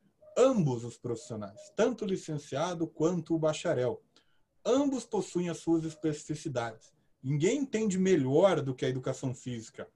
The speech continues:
escolar do que o profissional da licenciatura. E aquele profissional que trabalha com o treinamento, com o alto rendimento, com a questão da preparação física, é o bacharel. Mas ambos fazem parte da educação física.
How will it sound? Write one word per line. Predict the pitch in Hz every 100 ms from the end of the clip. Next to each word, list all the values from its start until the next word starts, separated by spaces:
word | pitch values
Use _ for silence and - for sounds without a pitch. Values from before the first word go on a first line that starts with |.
| _ 151
escolar | 170 - 160 113 131 220 196 -
do | 120 110
que | 113
o |
profissional | 110 117 - 123 107 113
da |
licenciatura. | 131 139 151 151 196 - 208 180 - _ _ _ _ - _
E | 220 311 - -
aquele | 214 - 175
profissional | 156 151 - 135 120
que | -
trabalha | 120 117 110
com | - 190 277
o | 233
treinamento, | - 160 151 139 117 127 123 110
com | - 123
o | 123
alto | 185 170 -
rendimento, | 131 135 131 113 117 139 120 113 _ _
com | -
a | 113
questão | 117 - 165 202
da | 151
preparação | 127 - 117 113 120 110
física, | 202 226 190 - - _ _
é | 226 233
o | 220
bacharel. | 226 - 240 208 165 - - _
Mas | 135 165 143 160
ambos | 220 262 247 -
fazem | 196 185 190
parte | - 170 196 185 170
da | 180
educação | 175 170 175 180 165
física. | 156 131